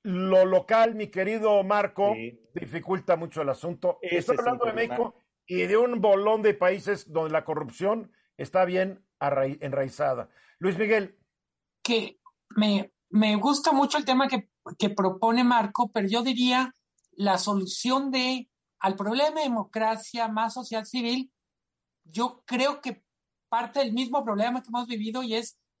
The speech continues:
Speaker 3: se idealiza uno de los actores o uno de los agentes para después darnos cuenta, pues, que simplemente no estuvo a la altura. La sociedad civil que participa en política también es política.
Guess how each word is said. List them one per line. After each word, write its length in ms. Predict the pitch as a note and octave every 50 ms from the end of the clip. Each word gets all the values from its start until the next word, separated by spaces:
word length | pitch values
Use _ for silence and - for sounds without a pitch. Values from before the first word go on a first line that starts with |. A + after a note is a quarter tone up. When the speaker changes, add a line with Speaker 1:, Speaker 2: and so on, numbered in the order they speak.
| _ _ _ _ _
Speaker 3:
se 240 | - - - - A3
idealiza 840 | G#3+ G#3+ G#3 F#3 G#3+ G3+ G3 F#3+ G#3+ C4+ D4 D#4+ D#4 - - D#4+ D4
uno 260 | B3 B3 C4+ C#4 C#4+
de 40 | C4+ B3
los 200 | A3 F#3+ - -
actores 560 | E3+ - _ - A#3 A#3 A#3+ A#3+ B3 - -
o 60 | A3
uno 160 | G3+ A3 B3
de 60 | A#3+ A3
los 160 | G3+ - -
agentes 720 | F3 - - A#3+ B3 A3 G3+ - A3 A#3 A#3+ A3+ - _ _ _ _ _ _ _ _ _ _ _ _ _ _ _ _ _ _ _ _ _
para 320 | - G#3+ G3+ G3+ G3+ G3
después 580 | G3 G3 G3+ F#3 - - _ - B3 B3+ C4+ B3+
darnos 400 | C#4+ C#4 C4+ C4 C#4 C4+ C4+ - _
cuenta, 640 | - B3+ B3+ B3 A#3+ A#3 A#3 - - B3+ B3+ C4 C4
pues, 160 | - A3 G3 -
que 100 | - F#3+
simplemente 500 | - - C4 C4 A3 C4+ B3+ A#3+ G#3+ B3
no 100 | A#3 A#3+
estuvo 340 | A#3+ A#3 - - B3+ A#3+ A#3+
a 20 | A#3
la 100 | A#3 A3
altura. 500 | G#3 - - C4+ D4+ D4+ A#3 - - _ _ _ _ _ _ _ _ -
La 200 | F3+ G3+ G3+ G3
sociedad 500 | - G#3 G#3 G3 - - A#3+ C4 D4+ D4
civil 380 | - D4 D4 C#4 C#4 C#4+ C#4
que 100 | - C#4+
participa 440 | - - G3+ F#3+ - - A#3 G#3+ C#4
en 100 | C#4 B3
política 580 | - A3 G3+ G3 A#3 A#3+ - B3+ A3+ B3+ A3+ -
también 520 | - F#3 E3 E3 D#3+ F#3+ G#3+ B3+ C4+ C4+
es 160 | C4+ B3 - -
política. 840 | - G3+ E3+ E3+ F#3+ F3+ F3+ - E3+ D#3 - F#3 F3+ F#3+ A3 -